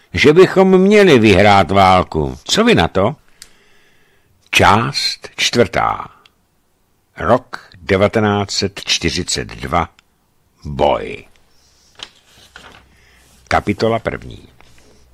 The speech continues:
Starý rok, vítězný jen na sklonku, udal tón i nadcházejícímu vývoji.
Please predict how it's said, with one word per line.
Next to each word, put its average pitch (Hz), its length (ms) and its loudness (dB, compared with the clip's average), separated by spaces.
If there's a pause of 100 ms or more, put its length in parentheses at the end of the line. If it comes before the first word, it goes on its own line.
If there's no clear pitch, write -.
(320)
Starý 127 600 2
rok, - 540 -4 (240)
vítězný 110 800 0
jen 85 220 0
na 110 80 -2
sklonku, 78 760 -6 (580)
udal 120 380 0
tón 120 640 2
i 85 120 -4
nadcházejícímu 98 1160 -2
vývoji. 57 580 -10